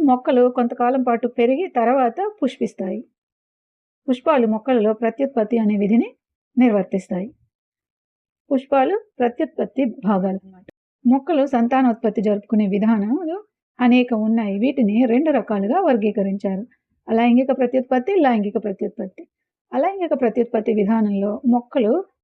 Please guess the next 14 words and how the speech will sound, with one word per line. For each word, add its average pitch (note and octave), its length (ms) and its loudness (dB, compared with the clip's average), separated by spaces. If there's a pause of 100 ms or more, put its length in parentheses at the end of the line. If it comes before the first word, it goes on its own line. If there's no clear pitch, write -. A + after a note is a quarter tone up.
(120)
విత్తనాలు D4 520 2
లేకుండా A3 520 0 (120)
కొత్త B3+ 360 0
మొక్కలను A#3 580 0 (880)
ఇస్తాయన్నమాట. G3 680 -4 (360)
అయితే A3 480 -2
లైంగిక F4+ 500 0
ప్రత్యుత్పత్తి B3 520 0
విధానంలో G#3 680 0 (320)
విత్తనాలు A#3+ 600 2
ద్వారా G#3 360 -2
కొత్త B3+ 400 -2
మొక్కలు A3+ 460 0 (680)
వస్తాయి. G#3+ 340 -6